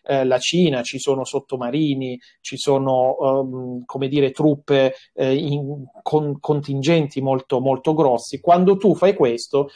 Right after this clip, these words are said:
stai sostanzialmente dicendo che hai un nemico, indichi qual è il tuo nemico. Quindi è una cosa che viene, viene da lontano, non è,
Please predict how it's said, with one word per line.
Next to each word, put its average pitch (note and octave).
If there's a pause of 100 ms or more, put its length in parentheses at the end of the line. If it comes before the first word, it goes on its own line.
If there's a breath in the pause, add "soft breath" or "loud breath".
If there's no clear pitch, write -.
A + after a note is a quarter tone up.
(120)
stai E3
sostanzialmente D3+
dicendo D#3
che C3
hai A#2
un A#2+
nemico, A2+
indichi F3+
qual D3+
è B2+
il B2+
tuo B2
nemico. A2+ (260 soft breath)
Quindi G#3+
è F#3
una D#3+
cosa E3+
che C#3
viene, C3
viene C#3
da B2
lontano, B2
non A#2+
è, B2+